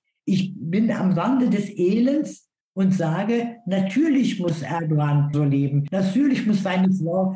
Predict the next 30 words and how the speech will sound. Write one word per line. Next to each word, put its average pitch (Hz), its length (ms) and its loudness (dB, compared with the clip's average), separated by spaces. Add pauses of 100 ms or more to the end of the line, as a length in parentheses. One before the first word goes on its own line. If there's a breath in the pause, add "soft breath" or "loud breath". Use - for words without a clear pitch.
(120 loud breath)
eine 180 160 -2
Handtasche 190 480 0
für 185 180 -2
fünfzigtausend 165 960 0
Dollar 220 340 0
am 151 220 -2
Ham-, 143 380 -2
haben. 147 380 0
Schließlich 185 580 -2
repräsentieren 160 840 0
sie 170 60 -2
uns 147 100 -2
in 160 160 0
der 139 200 0
Welt. 135 240 -4
Wie 170 160 0
wird's 180 200 0
denn - 140 -2
aussehen, 180 440 0
wenn 160 140 0
sie 170 80 -2
mit 165 160 -2
einer 147 140 -2
Plastiktasche 160 720 -4
dahin 123 360 -2
fahren 110 420 -6
würde 113 280 -6
zu - 120 -8
irgendeiner 135 460 -2
Sitzung? - 500 -8